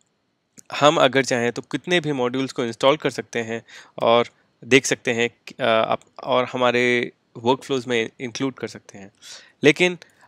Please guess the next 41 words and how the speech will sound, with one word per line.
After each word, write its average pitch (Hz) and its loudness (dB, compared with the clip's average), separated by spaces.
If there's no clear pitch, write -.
अब 165 8
अगर 156 6
आप 131 8
देखना 135 4
चाहें 131 4
कि - -2
एक 127 0
मॉड्यूल 123 -2
की 127 -2
अवेलेबल 127 2
पैरामीटर्स 123 0
क्या 120 4
हैं, 120 -2
तो - -8
आप, 120 2
आपको 127 -2
वेबसाइट 143 0
पे 156 -2
जाने 123 0
की 127 -6
ज़रूरत 120 -4
नहीं, 123 -8
जो 127 -10
कि 143 -2
आप 127 2
कर - 2
सकते 131 -4
हैं। 147 -12
लेकिन 160 2
शायद 139 8
आपके 139 2
लिए, 135 4
अ, 127 -14
अगर 120 4
आप 127 6
कमांड 127 2
लाइन 131 2
के 127 -6
used 113 -8
to 151 -6
हैं, 127 -4